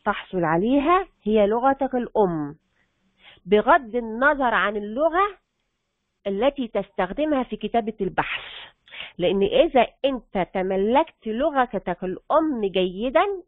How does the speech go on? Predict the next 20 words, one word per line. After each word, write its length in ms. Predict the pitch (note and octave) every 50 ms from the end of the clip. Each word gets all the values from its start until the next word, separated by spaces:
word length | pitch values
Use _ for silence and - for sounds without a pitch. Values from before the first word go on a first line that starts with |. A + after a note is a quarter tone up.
| _ -
استطعت 680 | F#3 - _ _ G3 F3+ - B3 B3+ B3 A#3+ A3 - G#3
أن 320 | F3+ - F3 F#3 F#3+ F#3
تترجم 640 | _ F3+ - _ C4 C#4 C4+ A3+ F#3 G3+ G#3 F#3 F3+
لأي 440 | F3+ - - A3+ B3+ A3 G3+ G3+ G3
لغة 360 | G#3 A#3 B3+ B3 A#3 G3 G3
في 120 | - -
العالم 680 | F#3 F#3 F3 D#3+ F3+ A3+ B3+ C#4+ D4+ D#4+ F4+ F4+ D4 C4+ - _ _ _ _ _
بنفس 500 | F#3+ F#3+ F3+ F3+ G3+ A3 - - _ -
الدقة. 680 | D4 C4 A3+ G3 F#3 G#3+ G3 - _ _ - - - - _ _ _ _ _ - - - - - - _ - - -
احذر 520 | C4+ C#4+ - - A#3+ A3 C#4 D4+ D#4 D4+ - _ _ _ _ _ -
أن 340 | A3 C4 D4+ D4+ D4 C4+ A#3 - _ _ _
تهمل 600 | - B3+ - A#3 A#3 B3+ B3+ C4+ C4+ B3+ A#3 A3 A3
لغتك 480 | A#3+ C4 B3+ C#4 C#4 C4+ C4 C4 -
الأم. 540 | B3+ A#3+ - - - A#3 G3 E3+ D3 C#3 D#3 _ _ _ _ _ _ - _ _ _ _ _
لغتك 520 | G3+ G#3+ B3+ B3+ B3 A3+ A3+ G#3 F#3+ - F#3
الأم 540 | F3 - - - D4 F#4+ F#4+ F#4+ F4+ D#4+ - _ _ _ _ _ - G3+
أنت 320 | A3 G#3 G3 - - F#3+
تتكلم 920 | F3+ - F3+ - - F3 - - A#3 C4 D#4+ E4 E4 F4 F#4 F4 D#4+ C4+ G#3+
مثلما 600 | G3+ - - - G#3+ A3 C4 D4+ G#3 G3+ G3+ G3
تفكر، 640 | F#3+ F#3+ F3 - F#3+ - _ _ - F#3 D#3+ -